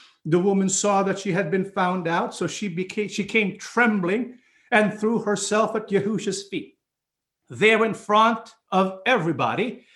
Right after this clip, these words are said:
she told him why she had touched him and how she had been healed at once. Yahushua said to her, "My daughter, your faith has made you well. Go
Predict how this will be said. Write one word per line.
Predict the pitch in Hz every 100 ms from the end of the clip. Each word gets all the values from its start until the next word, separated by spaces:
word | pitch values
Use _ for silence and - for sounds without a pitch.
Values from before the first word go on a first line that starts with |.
| _ _
she | - 240 226
told | 233 320 302
him | 208 190
why | 185 214
she | 220 214
had | 165 190 -
touched | 202 190 -
him | - 98 - _ _
and | 220 196
how | - 202 240
she | - 214
had | 196 165
been | 196 196
healed | - - 330 214 175 247 - - _ _ _ _ _
at | - 156 -
once. | 107 294 247 135 - - - - _ _ _
Yahushua | 170 196 180 226 214 190
said | 220 202 -
to | 202
her, | 220 196
"My | 196
daughter, | 185 156 208 185 185 175 - -
your | 165 202 190 - - -
faith | 320 262 151 - _ _
has | 202 208 - 156
made | 160 226 208 160 - -
you | 156 220 214 185 -
well. | 135 190 208 170 131 - - -
Go | 202 196 165 156